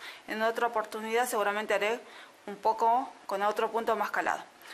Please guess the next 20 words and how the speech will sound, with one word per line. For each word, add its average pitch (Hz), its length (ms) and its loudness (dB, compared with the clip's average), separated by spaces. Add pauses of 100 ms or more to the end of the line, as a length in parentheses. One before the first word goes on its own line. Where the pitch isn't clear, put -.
(200)
Bueno, 196 160 2
vamos 349 180 4
a 370 40 2
dar 262 160 4
la 240 80 6
vuelta 220 240 2
al 208 80 -2
tejido 233 600 0 (120)
y 220 80 0
el 220 100 2
punto 277 260 0
es 269 140 -6
re 233 140 0
fácil. 285 600 0 (880)
Consiste 220 480 0
o 220 140 8
la 196 100 4
secuencia 233 600 2
es 208 340 0 (140)
realizar 196 500 0